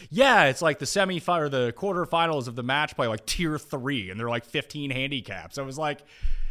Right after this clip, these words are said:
it was, it became a bit taxing by, like, hole nine when I'm, like, we're both sitting there and these guys are, like, lining up putts for twenty minutes. Like, the group behind us is getting super antsy and, like, wants to hit into us at this point 'cause they see me and one other guy just fucking standing there doing nothing.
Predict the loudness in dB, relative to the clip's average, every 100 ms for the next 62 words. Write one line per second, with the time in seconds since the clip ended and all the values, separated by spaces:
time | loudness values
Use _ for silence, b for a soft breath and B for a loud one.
0 | B -2 0 0 -4 -10 _ -14 -2 0
1 | 2 6 6 6 4 4 6 6 6 4
2 | 0 2 6 8 8 6 2 2 4 4
3 | 4 0 -4 -4 -6 -4 -2 -2 0 0
4 | 0 -2 -2 -2 -4 -4 -6 -8 B B
5 | 0 0 6 8 8 6 0 0 2 4
6 | 4 0 -2 2 0 0 -8 -10 -6 -6
7 | -4 -8 -8 -6 -6 -8 -8 -6 -2 -2
8 | -2 -4 -4 -8 -10 B B B 0 2
9 | 2 2 0 0 0 -2 0 0 0 2
10 | 2 2 -2 -2 -4 -2 -4 -4 -2 -2
11 | -2 -4 -8 -12 -10 -12 -12 -14 B 2
12 | 4 4 2 2 2 4 4 4 4 4
13 | 2 0 -4 -4 -8 -6 -4 -4 -4 -4
14 | -4 -6 0 0 0 -6 -14